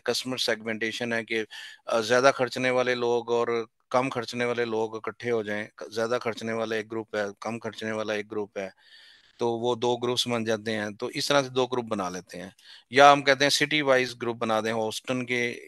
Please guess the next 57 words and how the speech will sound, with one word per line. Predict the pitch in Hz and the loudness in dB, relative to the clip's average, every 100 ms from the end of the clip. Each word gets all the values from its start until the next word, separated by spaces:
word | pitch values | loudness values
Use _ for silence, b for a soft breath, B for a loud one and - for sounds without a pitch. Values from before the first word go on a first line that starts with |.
| 82 104 | -20 -12
ये | 113 | -4
ज़्यादा | 110 113 | 0 0
खर्चने | 120 113 120 117 | 0 -2 -4 -4
वाले | 117 117 | -2 -2
लोग, | 113 110 107 - | -2 -4 -4 -10
हो-, | 107 110 101 | -10 -10 -10
Houston | 104 - - 117 113 | -12 -12 -8 -8 -6
के | 117 110 | -8 -6
कम | 110 117 | -6 -6
खर्चने | 113 101 110 110 | -8 -8 -6 -6
वाले | 107 107 | -6 -6
लोग, | 104 98 - - b b b b - | -6 -8 -10 -20 b b b b -10
ऐसे। | 101 - - - _ _ - | -6 -6 -8 -12 _ _ -8
तो | 120 92 | -8 -2
ये | 156 | -2
group | 120 113 107 | 0 -4 -4
बन | 98 | -8
गए, | 85 92 | -8 -10
केएनएन | - 131 131 117 117 | -2 0 2 0 -4
का | - 104 | -8 -8
ये | 98 98 | -6 -8
काम | 92 90 92 | -8 -8 -8
है। | 98 - B B B B B B - | -12 -16 B B B B B B 4
तो | 156 151 147 | 6 6 6
केएनएन | 156 156 160 156 135 | 6 8 6 2 0
बहुत | 131 139 143 | 2 4 2
ही | 143 143 143 143 | 0 -4 -4 -8
ज़बरदस्त | 120 - 107 104 90 139 - 143 | -8 -2 -2 -2 0 0 2 0
algorithm | 131 131 131 127 | 0 -2 -2 0
है, | 127 | -2
इसके | - 117 - 127 | -2 -6 -2 0
एडवांस | 110 104 117 131 | 2 0 0 0
algorithm | 120 117 120 123 | -2 -4 -8 -6
industry | 113 101 - 117 | -4 -6 -8 -8
में | 113 110 | -8 -6
यूज़ | 98 107 113 | -8 -6 -4
हो | 110 | -4
रहे | 107 | -6
हैं | - | -8
clustering | 98 - 110 107 | -8 -8 -8 -8
के। | |
एनोमली | 104 - _ 110 110 117 127 135 | -12 -14 _ -2 4 4 4 0
detection, | 117 117 110 - 120 | 2 2 0 -2 -2
मैं | 120 | -2
Cisco | - 110 - 123 | -2 -4 -4 -4
में | 120 | -4
काम | 113 104 104 | -2 -2 -2
कर | - 101 | -6 -6
रहा | 107 | -6
हूँ, | 107 | -6
Anomaly | 104 101 107 113 | -6 -4 -4 -6
detection | - 101 - - | -6 -8 -6 -8
का | 107 | -6
एक | 104 | -8
case | - 101 | -6 -6
study | - 104 107 | -4 -6 -6
है। | 107 | -8